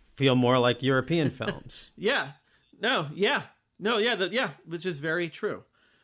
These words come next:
Speaker 2: And so it, this movie definitely is, is, um, the other Polly Platt is Pretty Baby like that. Do they, is that, or is that more clear cut with what's everyone's
Speaker 1: No.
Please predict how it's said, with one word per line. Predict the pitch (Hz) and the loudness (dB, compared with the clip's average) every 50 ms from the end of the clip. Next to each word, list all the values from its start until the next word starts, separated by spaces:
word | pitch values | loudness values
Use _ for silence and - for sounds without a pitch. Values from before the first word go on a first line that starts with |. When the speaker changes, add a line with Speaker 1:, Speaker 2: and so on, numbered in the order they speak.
| _ _ - | _ _ -10
Speaker 2:
And | 156 151 147 | -10 -10 -8
so | - - 156 147 143 139 135 135 - - | -6 -4 -4 -2 -2 -2 -4 -6 -8 -8
it, | - 151 143 - | -10 -10 -8 -8
this | 156 147 143 - | -10 -10 -8 -8
movie | 160 160 160 143 151 147 147 139 | -8 -8 -6 -6 -6 -6 -8 -8
definitely | 135 147 143 143 - 165 - 190 | -8 -10 -10 -10 -6 -2 2 2
is, | 202 208 196 175 - | 2 2 0 -4 -6
is, | - 208 202 208 185 175 | -2 0 0 0 0 0
um, | 202 202 196 185 180 185 190 - _ _ _ _ _ _ _ _ _ _ _ _ _ _ _ _ _ _ - | 0 0 2 0 -2 -4 -6 -10 _ _ _ _ _ _ _ _ _ _ _ _ _ _ _ _ _ _ -8
the | - 165 175 170 | -4 0 0 0
other | 175 190 202 220 | 2 2 0 0
Polly | 214 - 214 214 208 208 | 0 0 0 0 2 0
Platt | 208 208 - 214 208 208 202 196 - _ - | 0 -2 -2 -2 0 0 -2 -4 -8 _ -8
is | 180 160 | -8 -8
Pretty | - - - 202 208 208 | -8 -6 -4 -4 -4 -2
Baby | 160 151 151 165 175 202 196 | -2 -4 -4 -4 -4 -4 -4
like | 185 185 185 185 - - | -4 -4 -6 -6 -4 -4
that. | 214 208 202 185 151 | -2 -2 -2 -4 -6
Do | 143 147 | -8 -6
they, | 135 139 139 143 151 156 151 151 - - _ | -4 -2 -2 -2 -2 -4 -6 -10 -12 -14 _
is | - 147 139 123 | -10 -10 -8 -6
that, | 143 147 143 156 - - | -6 -6 -6 -6 -8 -8
or | 160 151 | -8 -8
is | 139 131 | -6 -6
that | 151 147 151 | -6 -6 -6
more | 151 143 143 139 | -6 -8 -8 -8
clear | 139 - - 147 139 | -8 -10 -10 -8 -8
cut | 139 - - 143 135 131 | -8 -8 -6 -6 -6 -6
with | 131 127 127 | -8 -8 -10
what's | 131 131 - - _ _ - | -10 -12 -12 -16 _ _ -14
everyone's | - 135 123 131 120 127 | -12 -6 -4 0 2 6
Speaker 1:
No. | 131 147 160 135 101 92 | 6 6 6 6 4 0